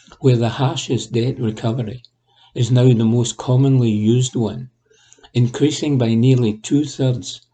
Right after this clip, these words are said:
between twenty eleven and twenty twenty,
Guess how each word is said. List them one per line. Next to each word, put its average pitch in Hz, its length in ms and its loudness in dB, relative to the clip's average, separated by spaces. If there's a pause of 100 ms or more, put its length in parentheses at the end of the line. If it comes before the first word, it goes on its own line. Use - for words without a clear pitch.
(200)
between 110 400 -2
twenty 135 380 -2
eleven 117 420 0
and 98 180 -6
twenty 113 380 -4
twenty, 113 640 -4